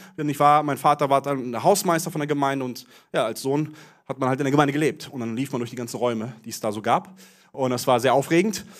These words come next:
Ähm, und in meinen Zwanzigern bin ich weggezogen, äh, in eine andere Stadt und habe mich da auch irgendwo versucht zu etablieren,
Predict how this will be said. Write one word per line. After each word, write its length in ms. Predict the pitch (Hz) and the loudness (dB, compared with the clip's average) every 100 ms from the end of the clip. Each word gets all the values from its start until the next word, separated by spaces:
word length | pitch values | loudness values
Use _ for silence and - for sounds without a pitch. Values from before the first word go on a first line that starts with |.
| - - - | -20 -20 2
Ähm, 640 | 170 180 185 185 185 - - - - _ _ - | 4 4 4 0 -2 -10 -14 -16 -16 _ _ 4
und 720 | 190 185 185 - - - - _ _ _ _ _ _ _ _ _ _ | 6 6 4 -2 -4 -8 -14 _ _ _ _ _ _ _ _ _ _
in 120 | 226 | 0
meinen 140 | 214 | 0
Zwanzigern 840 | 185 214 240 214 175 185 202 190 190 | 2 2 2 0 2 2 0 -8 -2
bin 120 | 175 | 0
ich 300 | 180 - 143 | 0 -2 -4
weggezogen, 720 | 196 214 220 226 226 233 226 | -2 -2 0 0 0 -8 -8
äh, 300 | 165 156 151 | -2 -2 -2
in 120 | 151 147 | -6 -8
eine 180 | 143 | -6
andere 240 | 139 147 131 | -6 -6 -10
Stadt 420 | - 208 208 - | -6 -6 -6 -16
und 160 | 156 135 | -16 -14
habe 120 | 143 | -12
mich 140 | 127 - | -12 -4
da 120 | 143 | -2
auch 160 | 139 | -2
irgendwo 240 | - 143 143 | -4 -10 -8
versucht 340 | 135 131 131 | -8 -8 -10
zu 60 | - | -14
etablieren, 580 | - 131 143 170 175 | -8 -8 -2 0 0